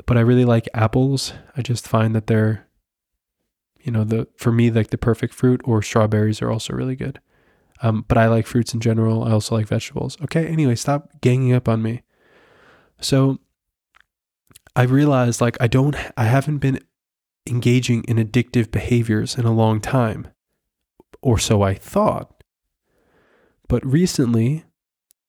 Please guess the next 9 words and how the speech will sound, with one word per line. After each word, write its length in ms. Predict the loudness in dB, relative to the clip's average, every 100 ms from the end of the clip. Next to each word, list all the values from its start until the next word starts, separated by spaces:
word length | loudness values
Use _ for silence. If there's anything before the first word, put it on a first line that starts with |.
| _ _ _
I 580 | 0 2 4 4 2 0
have 300 | -2 -2 -2
been 460 | 0 0 2 -2 -6 -12 _ _ _ _ _ _ _ _ _ _ _ _ _ _
eating, 460 | -2 2 2 0 -8 _ _ _ _ _ _ -4
like, 180 | 0 2
I've 160 | 2
been 220 | 0 0
binging, 460 | 0 0 0 -4 -6 _ _ _
essentially. 560 | -6 -4 -4 -6 -10